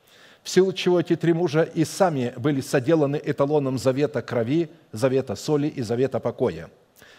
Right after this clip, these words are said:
Так говорит Господь: «Во время благоприятное я услышал тебя, и в день спасения помог тебе.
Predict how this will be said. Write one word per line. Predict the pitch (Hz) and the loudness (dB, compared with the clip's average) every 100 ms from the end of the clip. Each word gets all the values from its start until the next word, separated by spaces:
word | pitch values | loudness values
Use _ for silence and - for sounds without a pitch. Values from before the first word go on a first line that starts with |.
| _ - | _ 2
Так | 160 147 | 2 2
говорит | 165 165 151 | 0 0 2
Господь: | 156 156 175 165 | 0 0 -2 0
«Во | 143 | 0
время | 143 156 147 | 0 0 2
благоприятное | 139 147 147 143 156 151 147 | 2 2 0 2 2 2 0
я | 131 | 0
услышал | 123 - 160 160 | 0 -2 -6 -6
тебя, | 139 139 135 135 135 - - - | -6 0 2 0 -4 -18 -20 -8
и | 139 | -6
в | 131 | 0
день | 147 | 0
спасения | 135 - 120 165 147 135 | 0 -2 0 -2 -2 0
помог | 127 123 135 - | 0 0 -4 -4
тебе. | 120 104 82 | -4 -4 -4